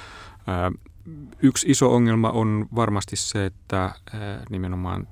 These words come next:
tässä ajassa tänä päivänä ainakin, ainakin täällä niin kuin Helsingin horisontissa, äh,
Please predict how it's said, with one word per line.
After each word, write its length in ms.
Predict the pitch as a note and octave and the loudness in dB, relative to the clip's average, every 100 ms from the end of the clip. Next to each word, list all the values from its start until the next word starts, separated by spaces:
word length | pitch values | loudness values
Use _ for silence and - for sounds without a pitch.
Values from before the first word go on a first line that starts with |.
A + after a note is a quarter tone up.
| - | -12
tässä 300 | - A2 - | -6 -4 -2
ajassa 300 | F#2 F2+ - | -4 -4 -6
tänä 240 | F#2+ G2+ F2+ | -4 -4 -4
päivänä 380 | F2+ E2+ F2 E2+ | -6 -6 -6 -6
ainakin, 520 | F2 F2 F#2 F#2+ F#2 | -4 -6 -8 -10 -10
ainakin 360 | G#2+ F2+ F2+ F2+ | -8 -10 -8 -10
täällä 240 | - F2 F2+ | -8 -8 -8
niin 120 | F2+ | -8
kuin 120 | F#2 | -6
Helsingin 320 | G2 G2 F#2 | -6 -6 -8
horisontissa, 680 | F2+ - - F#2+ - - G2+ | -8 -10 -10 -10 -8 -8 -8
äh, 840 | - - - - - - - F#2 | -10 -20 -20 -20 -20 -16 -6 -4